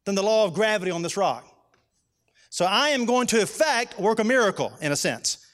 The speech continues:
by reaching down and what? Picking up this rock. That's what a miracle is. It's power being extended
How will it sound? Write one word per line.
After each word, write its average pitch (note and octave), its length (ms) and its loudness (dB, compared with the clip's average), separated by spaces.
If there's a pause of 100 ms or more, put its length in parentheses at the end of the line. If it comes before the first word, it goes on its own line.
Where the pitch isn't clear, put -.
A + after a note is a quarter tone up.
(280)
by F3+ 100 2
reaching A3+ 460 -2
down G3 340 0
and F3 100 -4
what? E3 320 0 (920)
Picking G#3+ 380 -2
up E3 320 0
this E3 200 -6
rock. A#2+ 320 -4 (1080)
That's A3 220 0
what A#3+ 140 2
a G#3+ 40 0
miracle G#3+ 460 0
is. - 400 -6 (1040)
It's - 320 -2 (160)
power A#3+ 580 0
being B3 300 -4
extended F3 800 -4